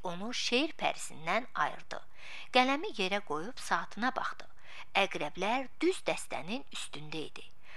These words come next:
Qapı açılıb lələ girdi. Gülümsünərək ağasının üzünə baxdı. Vaqif məsələni anladı.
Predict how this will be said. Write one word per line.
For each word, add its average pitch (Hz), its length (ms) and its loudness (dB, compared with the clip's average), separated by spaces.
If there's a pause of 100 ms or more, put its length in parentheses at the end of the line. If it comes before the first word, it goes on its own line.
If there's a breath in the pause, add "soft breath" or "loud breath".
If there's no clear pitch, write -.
(120 loud breath)
Qapı 269 340 8
açılıb 208 680 0
lələ 156 300 2
girdi. 147 400 -6 (400 loud breath)
Gülümsünərək 202 1040 2
ağasının 180 560 4
üzünə 233 380 0
baxdı. - 340 -2 (440 loud breath)
Vaqif 202 600 8
məsələni 160 640 -2
anladı. 135 560 -4